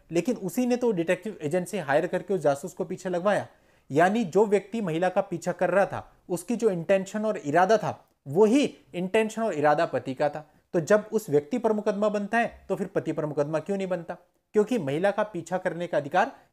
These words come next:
किसी को भी नहीं है। ये गलत है, चाहे मकसद कुछ भी हो, लेकिन इस प्रकार से आप उसकी जासूसी नहीं कर सकते,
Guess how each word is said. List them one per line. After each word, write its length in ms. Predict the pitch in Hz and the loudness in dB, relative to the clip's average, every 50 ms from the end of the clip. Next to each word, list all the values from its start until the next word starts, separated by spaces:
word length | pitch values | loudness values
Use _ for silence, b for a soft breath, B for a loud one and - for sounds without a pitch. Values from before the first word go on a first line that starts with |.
| _ | _
किसी 220 | - 185 160 - 202 | -6 -6 -4 -2 -2
को 120 | 185 180 | -2 -2
भी 100 | 147 151 | -2 0
नहीं 220 | 143 127 120 113 107 | -2 -2 -2 -4 -6
है। 80 | 107 - _ _ _ - | -10 -14 _ _ _ -4
ये 280 | 131 160 214 254 247 - - | 0 2 2 2 0 -6 -2
गलत 300 | 135 160 160 170 175 175 196 | 0 2 2 2 2 2 0
है, 160 | 202 202 b b b b _ - | -2 -2 b b b b _ -2
चाहे 180 | 185 175 226 | 0 2 2
मकसद 340 | 240 214 208 208 - 233 202 | 2 2 0 0 0 -2 0
कुछ 200 | - - 190 151 | 0 0 -2 0
भी 120 | 151 160 | 0 0
हो, 160 | 156 143 123 110 | 0 0 0 0
लेकिन 360 | 127 147 165 233 - 226 208 | 0 0 0 0 -2 -4 -6
इस 180 | 175 185 180 | -6 -8 -10
प्रकार 340 | - - 165 147 156 139 139 | -6 -6 -4 -2 0 0 -2
से 200 | 135 - - 190 | -2 -4 -8 -8
आप 260 | - - 143 139 - | -6 -6 -6 -6 -6
उसकी 240 | 147 131 - - 165 | -8 -10 -8 -8 -6
जासूसी 460 | 139 127 120 117 - 139 131 - 185 | -2 -2 -4 -4 -4 -8 -10 -8 -8
नहीं 160 | 175 170 175 170 | -8 -8 -8 -8
कर 100 | - 165 | -8 -8
सकते, 480 | - - 160 - _ - 196 196 196 | -8 -8 -10 -8 _ -4 -4 -4 -6